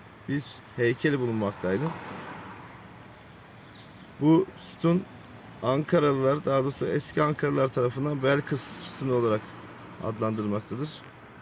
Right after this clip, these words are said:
Anadolu'da kime ait olum-, olduğu bilinmeyen eski antik yapılar hep Cül-,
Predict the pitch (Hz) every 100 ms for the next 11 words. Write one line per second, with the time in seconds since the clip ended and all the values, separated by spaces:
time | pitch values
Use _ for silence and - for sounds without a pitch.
0 | - - - - - - - - 113 120
1 | 135 131 127 147 165 - - - - -
2 | - - - - - - - - - 131
3 | 139 131 135 135 147 139 127 - - 127
4 | 127 127 139 143 135 117 110 127 - -
5 | 131 135 - 123 117 123 151 - - -
6 | - - - - - 139 - - 135